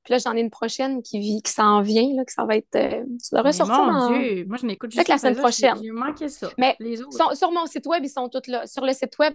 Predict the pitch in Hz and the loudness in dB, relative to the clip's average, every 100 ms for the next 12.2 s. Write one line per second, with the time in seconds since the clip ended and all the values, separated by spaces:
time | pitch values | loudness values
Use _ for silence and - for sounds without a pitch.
0 | - 220 233 233 226 220 269 - 240 240 | -4 -4 -2 -2 -4 -2 -2 -2 -4 -2
1 | - 220 226 _ _ - 214 214 226 220 | 0 -2 -4 _ _ -8 -8 -6 -6 -4
2 | 233 - _ _ _ _ _ _ - 214 | -6 -8 _ _ _ _ _ _ -10 -8
3 | 208 247 285 311 233 233 269 - 277 254 | -6 -4 -4 -2 -4 -4 -6 -8 -6 -4
4 | 208 214 233 214 185 - 208 185 170 - | -6 -6 -4 -6 -8 -10 -10 -10 -16 -18
5 | - - - - _ _ _ _ _ - | -18 -20 -20 -20 _ _ _ _ _ 2
6 | 254 262 240 214 214 214 214 - 240 226 | 6 6 4 0 -6 -10 -10 -8 -8 -8
7 | 226 - 240 277 _ 240 _ 247 240 - | -8 -6 -6 -6 _ -20 _ 0 0 0
8 | 233 233 226 226 262 254 254 254 349 - | 2 2 2 4 6 8 6 4 0 0
9 | 226 - _ - 226 285 285 233 - 226 | -4 -6 _ -8 -2 -2 0 0 0 0
10 | - 254 285 269 214 214 220 233 220 214 | 4 4 2 -6 -8 -6 -6 -4 -4 0
11 | 370 - 254 254 262 - 247 226 214 208 | -2 -2 -6 -4 -4 -2 -2 0 -2 -4
12 | - 226 | -4 -10